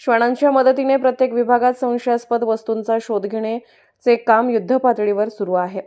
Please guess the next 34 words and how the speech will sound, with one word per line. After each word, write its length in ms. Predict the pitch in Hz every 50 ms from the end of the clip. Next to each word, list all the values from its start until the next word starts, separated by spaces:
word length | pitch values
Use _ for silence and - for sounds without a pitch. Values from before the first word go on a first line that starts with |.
| _ _ _ _ _ _ _ _ _ _ _ _ _ _ _ _ _ _ _ _ _ _ _ _ _ _
दरम्यान 380 | 202 220 220 226 240 247 254 269
कोल्हापूर 480 | 262 262 247 233 254 262 262 269 277
पोलीस 420 | 269 277 269 247 240 254 254 226 -
दल, 160 | 254 254 262
स्थानिक 360 | 254 - - 240 220 226 226 208
गुन्हे 260 | 233 214 220 226 226
शाखा 320 | 226 240 226 - 233 233 226
तसेच 260 | 226 220 226 220 208 -
कोल्हापूर 500 | - 220 208 202 202 214 226 226 269 269
महापालिकेच्या 760 | 254 240 220 214 226 220 226 208 208 202 220 214 208 - 226
अग्निशमन 520 | 208 190 196 196 196 - 214 208 208 214 208
दलाचे 460 | 202 190 190 190 196 - 226 214 196 -
जवानही 560 | 196 185 214 226 240 233 226 220 190 190 190 - _ _ _ _ _ _ _
घटनास्थळी 560 | 202 226 208 233 240 262 262 262 262 254 254
दाखल 380 | 247 247 226 214 220 - 226 226
झाले 240 | 196 208 180 175 180
आहेत. 220 | 180 185 185 185 185
आपत्कालीन 600 | - - - 196 - 196 190 196 208 202 208 208
वाहने 360 | 208 202 196 196 220 220 226 233
आणि 160 | 233 233 226
अलर्ट 340 | 208 196 202 214 226 226 -
स्थिती 360 | - - 220 208 - 262 262
पाहून 340 | 254 247 220 214 214 220 254 - _ _ _ _ _ _ _ _ 247
परिसरातील 600 | 247 247 285 277 285 269 254 247 247 254 247 254
नागरिकांमध्ये 720 | 247 214 208 196 202 208 226 214 208 214 208 202 214 233 226 -
चर्चांना 500 | 254 220 208 208 - 262 254 262 269 262
उधाण 340 | 240 220 202 190 220 214 214
आले 220 | 208 196 196 202
असून 280 | 208 208 208 233 233 240
भीतीचे 460 | 226 - 214 208 220 226 226 - 262
वातावरण 520 | 240 220 208 202 208 202 202 202 214 233
निर्माण 360 | 226 214 196 185 190 190 196 185
झाले 260 | 196 202 180 180 185
आहे. 220 | 180 180 190 202